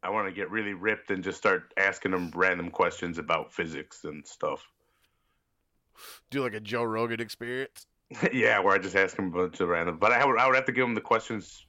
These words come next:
Speaker 1: beforehand. That way he would know what to hit me with
Speaker 2: Did you,
Speaker 1: and
Speaker 2: uh,
Speaker 1: what I, what I wanted to ask him.
Speaker 2: speaking of Joe Rogan, man, did you see who, who did he have? He had, uh, Jeff Novinsky on.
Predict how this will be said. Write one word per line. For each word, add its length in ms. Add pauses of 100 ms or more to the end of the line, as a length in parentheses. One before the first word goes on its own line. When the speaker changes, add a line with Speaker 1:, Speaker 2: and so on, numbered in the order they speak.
(120)
Speaker 1:
beforehand. 640
That 120
way 120
he 80
would 140
know 280 (480)
what 160
to 80
hit 160
me 80
with 220 (500)
Speaker 2:
Did 100
you, 260
Speaker 1:
and 180
Speaker 2:
uh, 20
Speaker 1:
what 80
I, 120 (480)
what 140
I 40
wanted 240
to 60
ask 260
him. 240
Speaker 2:
speaking 480
of 80
Joe 180
Rogan, 460
man, 300
did 180
you 80
see 640 (520)
who, 560 (400)
who 140
did 160
he 60
have? 260
He 100
had, 340
uh, 300
Jeff 240
Novinsky 580
on. 360